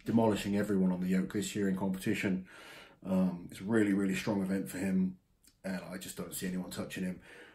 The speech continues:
I know Evan's improved a lot on it. He's performed well in comps this year,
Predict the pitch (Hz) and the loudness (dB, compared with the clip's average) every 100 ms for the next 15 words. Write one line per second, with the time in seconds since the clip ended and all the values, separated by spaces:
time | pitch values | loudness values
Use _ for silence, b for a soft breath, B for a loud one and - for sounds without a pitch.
0 | - 110 110 107 107 95 95 92 92 113 | -2 4 6 6 4 0 -2 -4 -4 0
1 | 95 98 98 104 95 101 196 - 95 - | 0 0 -2 -2 -4 -6 -6 -8 -8 -10
2 | - 113 95 98 208 98 190 95 - - | -6 0 2 2 2 -2 -2 -4 -4 -6
3 | 98 - 104 202 | -6 -2 0 0